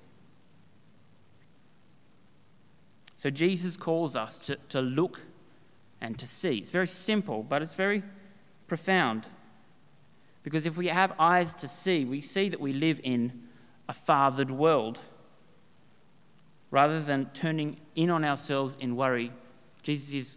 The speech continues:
calling on us to look up and to look out. It's not a cold world out there, but it's a world which speaks of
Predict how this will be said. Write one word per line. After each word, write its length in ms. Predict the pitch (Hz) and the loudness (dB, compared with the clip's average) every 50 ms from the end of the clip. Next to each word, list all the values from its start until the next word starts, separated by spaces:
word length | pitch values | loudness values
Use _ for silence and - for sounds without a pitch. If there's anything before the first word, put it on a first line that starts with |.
| - - | -16 -16
calling 340 | - - 156 160 156 147 135 | -4 -2 0 0 0 0 0
on 80 | 123 | 0
us 220 | 120 120 117 - - | 0 -2 -2 -4 -6
to 100 | - 131 | -4 -2
look 220 | 127 156 165 - | -2 -2 -2 -2
up 320 | 160 165 143 - - - - - - - - - - - - - - - - - - - | -4 -4 -4 -6 -8 -16 -20 -20 -20 -20 -20 -20 -20 -20 -20 -20 -20 -20 -20 -20 -16 -12
and 120 | 127 120 | -12 -10
to 60 | 131 | -6
look 160 | 131 147 - | -6 -4 -4
out. 380 | 107 127 135 143 117 - - - - - - - - - - - - - - - - - - - - - - - - - - - - - - - - - - - - - - - - - - - | -2 -2 -2 -2 -4 -4 -8 -16 -18 -20 -20 -20 -20 -20 -20 -20 -20 -20 -20 -20 -20 -20 -20 -20 -20 -20 -20 -20 -20 -20 -20 -20 -20 -20 -20 -20 -20 -20 -20 -20 -20 -20 -20 -20 -20 -20 -20 -20
It's 120 | - - | -12 -4
not 100 | - 143 | -2 -2
a 40 | 147 | -2
cold 420 | 143 - - 156 156 160 165 156 135 | -4 -4 0 2 4 4 4 2 2
world 260 | 127 123 110 117 - | 0 -2 -2 -2 -2
out 220 | 110 110 113 - | -2 -4 -4 -4
there, 160 | - 117 117 | -4 -6 -4
but 140 | 120 127 131 | -4 -4 -6
it's 120 | 135 135 - | -6 -6 -6
a 60 | 135 | -6
world 400 | 123 123 131 139 139 139 139 135 | -4 -2 0 0 0 0 0 -2
which 240 | 131 135 - - - | -6 -8 -8 -8 -10
speaks 500 | - - - - 165 175 170 - - - | -10 -10 -6 -4 -4 -4 -4 -8 -10 -10
of 300 | 120 110 110 113 123 | -8 -8 -8 -8 -10